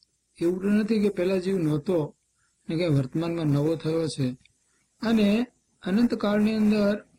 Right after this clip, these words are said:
અનંત વખત એને મનુષ્ય ભવ પણ મળ્યો અને એ મનુષ્ય ભવની અંદર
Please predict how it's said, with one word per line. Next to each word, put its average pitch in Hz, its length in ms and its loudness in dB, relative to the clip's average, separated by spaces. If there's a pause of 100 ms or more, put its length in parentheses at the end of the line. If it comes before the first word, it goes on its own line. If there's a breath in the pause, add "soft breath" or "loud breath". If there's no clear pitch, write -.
(280)
અનંત 214 440 0 (520)
વખત 208 400 -2
એને 202 180 2
મનુષ્ય 202 580 0 (600)
ભવ 190 180 2
પણ 240 240 2 (500)
મળ્યો 185 440 2 (540)
અને 185 240 0
એ 240 160 2
મનુષ્ય 208 420 0
ભવની 208 380 0
અંદર 190 540 -2